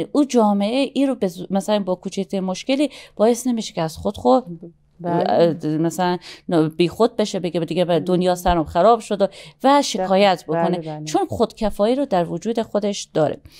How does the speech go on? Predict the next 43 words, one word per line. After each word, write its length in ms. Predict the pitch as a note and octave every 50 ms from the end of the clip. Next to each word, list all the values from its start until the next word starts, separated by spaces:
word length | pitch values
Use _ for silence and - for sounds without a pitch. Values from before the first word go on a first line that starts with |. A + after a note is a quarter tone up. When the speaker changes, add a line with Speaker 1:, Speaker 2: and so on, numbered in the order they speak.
| - - - -
Speaker 2:
ولی 140 | G3+ A3 A#3
Speaker 1:
دی- 120 | C#4 C4
Speaker 2:
خودکفایی 540 | A3 G3 E3+ - - F#3 - - F#3 G3 A3+
بود 180 | A#3 A#3+ A#3+ A#3+
به 100 | G#3+ F3
دنبال 400 | - F3 E3+ E3+ G3+ A3+ A#3 A3+
خودش 300 | - - A#3 B3 A#3 -
چه 140 | - -
مسائل 440 | A#3+ A3+ G#3 E3+ - - E3 D#3+ D#3+ E3
Speaker 1:
الان 360 | G#3 G3+ A3+ - G3+ G#3+ A#3+
Speaker 2:
دیگه‌ای 200 | G#3 A3 B3 C4+
Speaker 1:
احسن. 260 | F#3 F#3 - F#3 F3
Speaker 2:
داره؟ 340 | G3+ F#3 D#3 D3 D3 D#3 D#3+ - _ _ _ -
Speaker 1:
الان 380 | G3 G3+ G3+ - - C4 C4+
ما 80 | C4 C4
این 140 | B3+ A#3+ G#3+
مسائل 460 | F#3 F3+ - - F#3+ F#3+ A3 A3+ A3
رو 80 | A3
Speaker 2:
بله. 140 | F#3+ E3 F3+
Speaker 1:
بیان 280 | F3+ F3+ F#3+ F#3+ F#3+ F#3+
می‌کنیم. 420 | F#3 E3+ E3+ D#3+ - F3+ F3 F3+ E3+
Speaker 2:
آه. 260 | D#3+ D#3 D3+ D3 D3 D3+
Speaker 1:
دیگه، 240 | A#3+ C4 - - -
اه، 100 | - A#3
یکی 480 | B3 B3 B3 C#4+ F#4 F#4+ - D4+ C#4
باعث 420 | G#3+ - - G#3 G3 G3+ G#3 - -
میشه 160 | G3 - -
که 100 | - G3 F3+
رشد، 440 | G3 G3 - - - G3 F3+ - -
همین 220 | - - F#3+ G3+ G3+
سبب 340 | - - - G3 F#3+ F3+ -
باعث 300 | - G3 F#3+ F#3 F#3 F3+
Speaker 2:
مهم. 140 | F#3+ F#3 F#3+
Speaker 1:
رشد 220 | F#3 G#3 G#3+ - F#3
اجتماعی 540 | F3 F#3 - - G3 F#3 F#3 F#3 F#3 F#3
بشه، 340 | F#3 G3 G3 - - C#4+ F4+ - - - - - - _ -
کم 220 | - - C4+ C4
شدن 400 | B3 - - C#4 C#4 F4 F4 E4
فقر 340 | D#4 - - C#4 C4+ - G#3+
و 60 | G#3
بیکاری 500 | F3 E3 D#3+ D#3 - - E3+ E3 E3+ F3+
می‌شه. 360 | E3+ D#3+ D#3+ D3 - - - - _ _ _ - F3+
Speaker 2:
بله. 160 | G3 F#3 F#3